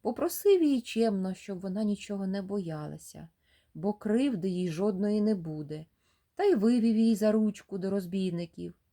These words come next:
Ці спочатку остовпіли, як таку гарну дівчину побачили, а потім усі разом їй низенько вклонились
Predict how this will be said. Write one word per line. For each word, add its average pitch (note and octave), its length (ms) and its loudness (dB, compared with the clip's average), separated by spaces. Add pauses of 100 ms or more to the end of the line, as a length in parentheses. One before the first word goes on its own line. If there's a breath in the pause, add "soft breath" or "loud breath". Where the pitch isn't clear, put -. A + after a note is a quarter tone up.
(540)
Ці D#4 280 -2
спочатку A3+ 840 -8
остовпіли, D#3+ 800 -10 (260)
як F3+ 140 -4
таку F#3+ 260 -6
гарну F3+ 340 0
дівчину E3+ 460 -4
побачили, E3+ 600 -2
а G3 100 -2
потім C#4+ 440 0
усі A#3+ 240 -2
разом B3 420 0
їй G3 120 -2
низенько G3 520 -2
вклонились F#3 920 -4